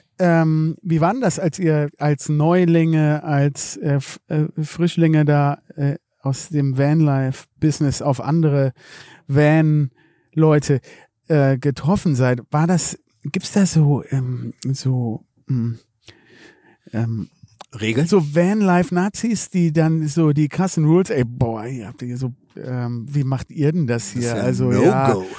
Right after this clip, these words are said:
Speaker 1: also das macht man ja gar nicht mehr, den Ausbau. So. <laughs> Sorry. Oder hier so, ähm, also,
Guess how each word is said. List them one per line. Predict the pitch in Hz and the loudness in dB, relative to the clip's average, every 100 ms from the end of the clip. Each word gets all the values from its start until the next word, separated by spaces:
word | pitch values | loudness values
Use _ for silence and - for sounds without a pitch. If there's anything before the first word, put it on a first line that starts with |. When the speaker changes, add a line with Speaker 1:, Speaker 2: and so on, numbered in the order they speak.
| - | -16
Speaker 1:
also | - 131 131 | -4 -2 0
das | 131 | 0
macht | 135 131 | -2 -4
man | 135 | -4
ja | 123 | -4
gar | 113 120 131 | -4 -6 -4
nicht | 185 - | -2 0
mehr, | 131 120 | 0 -2
den | 123 120 | -2 -2
Ausbau. | 104 131 - - - - | -2 -4 -4 -4 -2 0
So. | 139 440 | 0 2
<laughs> | 370 311 330 415 - 440 - 440 330 | 2 2 0 0 0 0 0 -2 -8
Sorry. | - - 254 285 233 214 214 202 254 269 | -6 -2 0 2 2 2 2 -2 -4 -4
Oder | 214 185 175 165 | 0 2 4 4
hier | 160 156 180 180 | 4 4 4 2
so, | - 160 147 - | 2 2 2 0
ähm, | 165 151 147 143 _ - - - | -2 0 0 -2 _ -20 -16 0
also, | 160 | 0